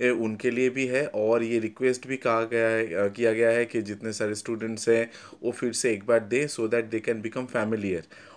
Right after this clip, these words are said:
और हाँ, मैं एक बहुत ही इंपॉर्टेंट चीज़ आप सभी लोगों से डिस्कशन करना चाहूँगा यहाँ पे कि देखिए, ज-, कुछ प्रॉब्लम्स थे पहले सिस्टम में, अ,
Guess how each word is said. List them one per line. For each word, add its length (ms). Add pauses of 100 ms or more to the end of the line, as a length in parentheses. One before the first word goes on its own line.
और 240
हाँ, 260
मैं 280
एक 200
बहुत 600
ही 60
इंपॉर्टेंट 840 (100)
चीज़ 320
आप 160
सभी 280
लोगों 300
से 300 (420)
डिस्कशन 640
करना 300
चाहूँगा 440
यहाँ 280
पे 100 (540)
कि 380 (120)
देखिए, 580
ज-, 160 (320)
कुछ 220
प्रॉब्लम्स 720
थे 260
पहले 380
सिस्टम 400
में, 180
अ, 1000